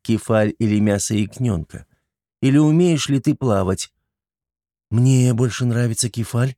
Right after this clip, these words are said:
уверенно заявил я. Но про плавание не ответил. Меня даже передёрнуло, когда он об этом упомянул. Юноша, взмахнув правой рукой, извлёк из кефары ещё один божественный звук, и мелодия умолкла.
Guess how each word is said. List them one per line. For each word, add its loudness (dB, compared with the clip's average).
уверенно 0
заявил -2
я. -2
Но 0
про -4
плавание 0
не 0
ответил. -2
Меня 2
даже -4
передёрнуло, -2
когда -2
он -2
об -6
этом -4
упомянул. -6
Юноша, 0
взмахнув 0
правой 2
рукой, 0
извлёк 0
из -2
кефары -2
ещё -2
один -2
божественный -4
звук, -6
и 0
мелодия -2
умолкла. -10